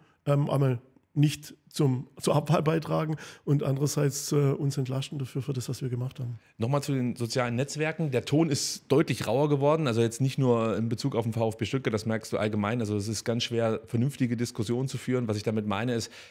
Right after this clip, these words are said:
Speaker 2: dass man in eine Diskussion reingeht, ohne diese Diskussion gewinnen zu wollen, sondern offen zu sein für andere Meinungen
Speaker 1: Mhm.
Speaker 2: und am Ende eigentlich, ähm, ich sag mal,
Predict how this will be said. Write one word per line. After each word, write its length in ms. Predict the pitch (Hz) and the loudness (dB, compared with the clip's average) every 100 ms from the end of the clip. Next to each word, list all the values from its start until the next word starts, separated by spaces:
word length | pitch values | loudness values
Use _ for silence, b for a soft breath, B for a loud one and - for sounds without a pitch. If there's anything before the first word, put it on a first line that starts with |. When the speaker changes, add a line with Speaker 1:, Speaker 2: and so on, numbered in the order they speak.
| B | B
Speaker 2:
dass 160 | - 110 | -4 0
man 240 | 117 113 | 2 0
in 180 | - 117 | 0 -2
eine 180 | 113 113 | 0 -2
Diskussion 540 | 117 - 107 113 147 | -2 0 2 4 4
reingeht, 600 | 131 107 143 139 147 147 - | 2 0 0 2 0 0 -2
ohne 480 | 143 147 170 175 156 - _ _ _ _ _ | 6 6 6 2 0 -6 _ _ _ _ _
diese 200 | 147 139 | 0 0
Diskussion 420 | 135 - 120 135 | -2 0 0 2
gewinnen 400 | 120 101 156 185 | 0 2 2 4
zu 200 | 165 135 | 0 0
wollen, 340 | 123 143 180 139 | 2 4 4 2
sondern 180 | 120 | 0
offen 280 | 120 139 170 | 0 -2 0
zu 100 | 151 | 0
sein 260 | 131 131 135 | 0 0 -2
für 160 | 139 | -2
andere 260 | 120 139 123 | -2 2 2
Meinungen 500 | 113 120 151 147 147 | 2 2 2 2 2
Speaker 1:
Mhm. 40 | |
Speaker 2:
und 120 | 139 117 | 2 0
am 120 | 113 | 0
Ende 300 | 120 143 139 | 0 2 2
eigentlich, 340 | 123 127 120 B B B B | 2 0 -2 B B B B
ähm, 540 | 113 113 110 107 104 101 B B | 0 2 2 2 0 -2 B B
ich 80 | 110 | -2
sag 160 | 123 123 | 0 2
mal, 260 | 120 110 | 0 0